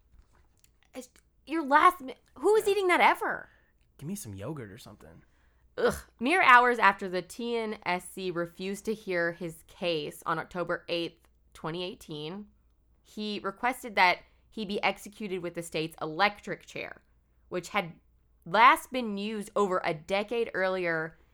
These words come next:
Speaker 1: in September two thousand seven, and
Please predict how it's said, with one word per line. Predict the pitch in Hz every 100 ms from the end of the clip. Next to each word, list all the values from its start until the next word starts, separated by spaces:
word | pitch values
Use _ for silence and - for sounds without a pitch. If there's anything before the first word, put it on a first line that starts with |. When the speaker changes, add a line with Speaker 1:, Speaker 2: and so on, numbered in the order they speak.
| _ _ -
Speaker 1:
in | 185 170 170 165 165 -
September | - - 220 202
two | 190 - 208
thousand | 190 175 165
seven, | - - 220 220 175 147 147 185 208 _ _ _ _ _ _ -
and | 180 175 170 165